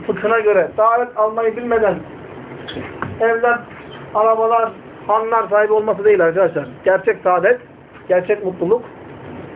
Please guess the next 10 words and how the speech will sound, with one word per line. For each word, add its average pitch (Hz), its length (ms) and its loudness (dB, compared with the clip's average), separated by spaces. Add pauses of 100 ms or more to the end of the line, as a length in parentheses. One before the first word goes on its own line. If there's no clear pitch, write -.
bir 214 120 4
insanın 196 380 2
fakir 202 320 2
de 196 60 2
olsa, 170 240 2
gariban 185 420 2
da 185 40 0
olsa 180 400 2 (540)
Allah 196 240 2
Teala'nın 196 500 0